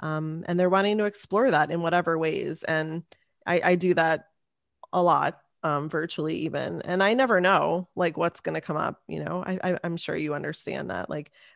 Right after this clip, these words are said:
when you're supporting someone in that way, what does that even mean? Um, all kinds of things, but just that pregnancy isn't a physical experience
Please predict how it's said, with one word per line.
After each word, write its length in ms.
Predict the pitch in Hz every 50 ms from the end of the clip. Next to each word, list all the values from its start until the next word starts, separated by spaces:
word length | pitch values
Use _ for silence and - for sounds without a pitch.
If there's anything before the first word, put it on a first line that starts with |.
| _
when 140 | - 170 160
you're 140 | 160 165 165
supporting 500 | - - 165 - - 156 156 156 156 160
someone 300 | - - 160 156 151 160
in 80 | 160 160
that 180 | 160 156 -
way, 340 | - 147 143 139 151 160 165 160 - _ _ -
what 100 | 180 185
does 120 | 208 202 -
that 120 | 220 220
even 240 | 233 240 277 277 285
mean? 400 | 320 330 208 170 160 160 170 165 _ _ _ _ _ _ _ _ _
Um, 460 | 190 170 175 170 160 160 165 165 175 - -
all 120 | 208 233
kinds 320 | 226 - 254 277 302 262 220
of 100 | 175 -
things, 420 | - 147 143 - 156 160 165 -
but 140 | - 196 185
just 220 | - 220 208 -
that 160 | 208 175 175
pregnancy 580 | - - 185 180 185 180 175 170 - 180 156 -
isn't 320 | 196 185 170 170 156 - - _ _ -
a 80 | - 170
physical 760 | - - - 175 - 180 - - 151 151 165 165 160 165 - _ _ _ _ _ _ -
experience 720 | 170 - - - - 156 151 147 151 156 151 160 - -